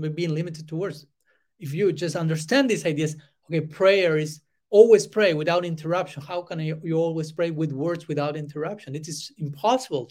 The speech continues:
to implement in practice. Therefore, the idea is prayer is not primarily saying words, mm, or thinking thoughts, as we say, but prayer ultimately, contemplation, contemplative prayer is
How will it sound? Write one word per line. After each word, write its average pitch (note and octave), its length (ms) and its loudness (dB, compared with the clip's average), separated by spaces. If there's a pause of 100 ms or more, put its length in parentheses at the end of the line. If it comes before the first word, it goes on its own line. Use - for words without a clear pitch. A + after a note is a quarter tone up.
(300)
to D#3+ 100 -6
implement D3 420 -4
in B2+ 120 -10
practice. C3 400 -10
Therefore, D#3+ 400 2
the D3 80 2
idea C#3+ 320 2
is C#3+ 220 -2 (640)
prayer E3+ 260 6
is D3+ 140 0
not D#3+ 240 -4
primarily C#3+ 840 0 (300)
saying G#3 560 -2
words, C3 640 -6 (280)
mm, C#3+ 280 -6
or C#3+ 140 -2
thinking F#3 560 -4
thoughts, - 520 -4
as D#3+ 160 -18
we D3 120 -4
say, C#3+ 460 -6 (320)
but D3 180 -8
prayer F#3 380 2 (160)
ultimately, D3 500 -4
contemplation, E3+ 920 -4
contemplative D3 680 -6
prayer D#3+ 380 2
is C#3 220 -4